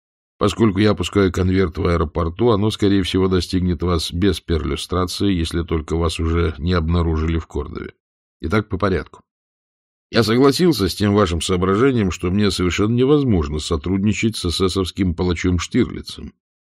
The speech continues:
уничтожившим двух ни в чем не повинных людей — Дагмар Ингрид Фрайтак и Вальтера Питера Рубинау.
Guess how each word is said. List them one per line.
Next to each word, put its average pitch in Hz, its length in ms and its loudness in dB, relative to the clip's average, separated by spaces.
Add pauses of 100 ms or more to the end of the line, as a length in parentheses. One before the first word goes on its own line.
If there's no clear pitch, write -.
(140)
уничтожившим 95 920 2
двух 98 320 2
ни 90 100 2
в 82 80 0
чем 101 260 0
не 98 80 4
повинных 90 540 0
людей — 76 340 -2
Дагмар 76 560 -2
Ингрид 78 500 -4
Фрайтак 92 640 -2
и 92 160 -2
Вальтера 90 500 0
Питера 78 460 -2
Рубинау. 67 680 -6